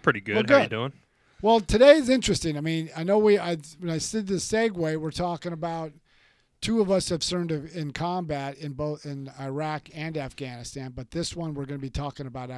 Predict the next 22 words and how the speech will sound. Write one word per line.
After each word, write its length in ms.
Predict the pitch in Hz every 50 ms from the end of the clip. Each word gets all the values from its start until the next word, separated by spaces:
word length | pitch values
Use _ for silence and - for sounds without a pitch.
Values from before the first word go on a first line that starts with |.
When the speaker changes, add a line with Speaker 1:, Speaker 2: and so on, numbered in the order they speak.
| 127 120 -
Speaker 2:
um, 340 | 127 123 120 120 120 113 - _ _ _ _ _ _ _ _ _ _ - - - _ _ _ -
Iraq. 400 | 139 143 170 190 170 - - _ - - - _ _ _ _ _ _ _ _ -
And 380 | 135 147 151 151 156 156 151 143
on 240 | 156 151 151 151
Monday, 500 | 151 160 196 226 226 196 156 143 143 151
the 100 | 147 147
twentieth 640 | 135 - - 180 180 175 175 170 175 170 165 - - -
of 220 | 156 156 156 143
March, 460 | 143 156 175 170 156 151 151 - -
is 160 | 170 156 135
gonna 220 | 135 - 160 156 151
be 120 | 151 156
the 120 | 147 147 139
twentieth 460 | - - 165 170 170 165 160 143 -
anniversary 840 | 160 156 147 143 131 147 165 180 175 - - 151 143 143 143 143 139
of 420 | 139 135 135 139 143 143 143 135 131
the 80 | 135
conflict 640 | 127 - 151 151 151 151 143 - - 156 143 - -
in 80 | 143 139
Iraq 420 | 135 131 135 131 135 135 135 -
starting. 480 | - - - 160 170 185 165 135 120 117
So 340 | 110 - - 135 135 131